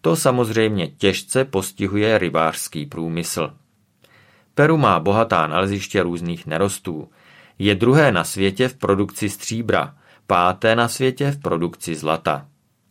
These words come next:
Pouště při pobřeží, zalesněné vnitrozemí a pohoří And působí problémy v dopravě. Důležitá je doprava letecká, ačkoliv většina Peruánců na ní nemá prostředky.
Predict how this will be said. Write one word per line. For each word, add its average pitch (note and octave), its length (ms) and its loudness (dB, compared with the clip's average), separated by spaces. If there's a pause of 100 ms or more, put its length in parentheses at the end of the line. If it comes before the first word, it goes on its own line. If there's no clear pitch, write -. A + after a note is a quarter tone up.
(320)
Pouště D#3 420 0
při F#2 200 -6
pobřeží, G2 760 -2
zalesněné F#2+ 600 0
vnitrozemí G#2 840 -4
a D#2 120 -6
pohoří F#2+ 520 -2
And A2+ 340 -2 (280)
působí D#3 460 0
problémy G#2 580 2
v - 80 -8
dopravě. G2 580 0 (600)
Důležitá G#2 640 4
je G#2+ 120 4
doprava E2+ 400 0
letecká, E2+ 680 0 (220)
ačkoliv B2 480 0
většina F#2 480 -2
Peruánců G2+ 680 0
na G2 100 0
ní F2+ 140 -4
nemá D#2+ 320 -2
prostředky. - 840 -6